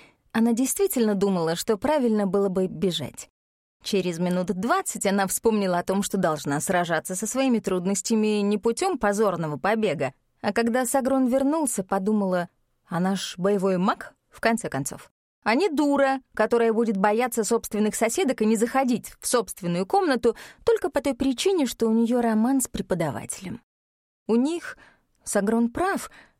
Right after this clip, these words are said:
не такая уж и большая разница в возрасте. Что там те девять лет? Ерунда. Особенно для магов, они живут дольше.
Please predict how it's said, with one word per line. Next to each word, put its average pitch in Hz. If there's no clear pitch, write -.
не 233
такая 262
уж 190
и 175
большая 185
разница 208
в 185
возрасте. 185
Что -
там 233
те 240
девять 233
лет? 294
Ерунда. 214
Особенно 170
для 190
магов, 170
они 175
живут 170
дольше. 196